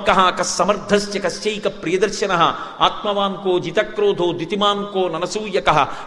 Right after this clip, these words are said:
కస్య బిభ్యతి దేవాశ్చ జాత రోషస్య సంయుగే?" అని అడిగారు. కాబట్టి ఇప్పుడు పదహారు గుణములు పరిపూర్ణముగా కలిగినటువంటి నరుడు రాముడైతే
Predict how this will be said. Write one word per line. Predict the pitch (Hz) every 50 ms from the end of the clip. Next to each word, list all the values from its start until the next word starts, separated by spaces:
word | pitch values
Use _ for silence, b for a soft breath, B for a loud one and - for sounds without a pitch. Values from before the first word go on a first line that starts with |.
| B -
కస్య | 208 202 - - 185
బిభ్యతి | 156 170 143 123 - 196 202 202
దేవాశ్చ | 160 165 160 165 175 208 208 208 - 208 165
జాత | 160 151 160 165 190
రోషస్య | 165 156 160 156 196 180 185 - 208
సంయుగే?" | 202 208 214 214 214 226 220 254 311 349 392 - - - - _ b b b b b b b b b -
అని | 196 208
అడిగారు. | 196 190 196 202 196 190
కాబట్టి | 196 190 185 196 220 - 240
ఇప్పుడు | 196 214 196
పదహారు | 160 165 175 180 170 185 185 180 175 175
గుణములు | 151 170 196 220 247 240
పరిపూర్ణముగా | 233 - 180 175 208 202 - 240 254 262 254 254 247 233 226 240 233 226
కలిగినటువంటి | 233 220 208 202 214 202 196 214 202 202 190 196
నరుడు | 165 143 151 165 196 240 277 269
రాముడైతే | 220 170 170 185 220 233 208 170 143 135 - 170 202 269 320 B B